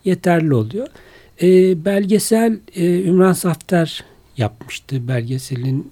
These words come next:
e, yapımcı ve yönetmeni. E, o da, e, aslında, e, bütün bu koleksiyonun, e, hikayesini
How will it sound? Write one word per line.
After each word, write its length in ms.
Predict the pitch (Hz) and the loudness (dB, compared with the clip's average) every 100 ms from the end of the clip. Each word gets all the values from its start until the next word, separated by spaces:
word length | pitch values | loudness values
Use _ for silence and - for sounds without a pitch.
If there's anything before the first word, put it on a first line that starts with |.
| _ | _
e, 100 | - | -14
yapımcı 720 | 147 143 139 127 - 135 143 | -12 -8 -6 -6 -4 -4 -4
ve 80 | 135 | -4
yönetmeni. 840 | 127 120 113 113 - 117 123 220 285 _ - - _ - | -2 0 -2 -4 -8 -4 -4 -4 -8 _ -20 -20 _ -2
E, 320 | 175 175 175 | 2 2 0
o 280 | 196 214 165 | 0 -2 0
da, 320 | 175 208 233 311 - | 0 0 -2 -8 -10
e, 40 | 175 | -6
aslında, 760 | 170 135 - 151 147 202 208 - - | -4 -6 -4 -4 0 0 -2 -6 -8
e, 380 | 170 165 165 151 | -6 -4 -4 -6
bütün 280 | 170 - 170 | -8 -2 -2
bu 100 | - | 0
koleksiyonun, 960 | 151 147 139 - 147 135 156 202 208 - _ - | 0 0 -2 -4 -2 0 2 0 -2 -10 _ -8
e, 180 | 151 147 | -6 -4
hikayesini 1000 | 147 - 151 135 127 - 135 147 180 220 | -6 -4 0 0 -2 -4 -4 -2 -2 -4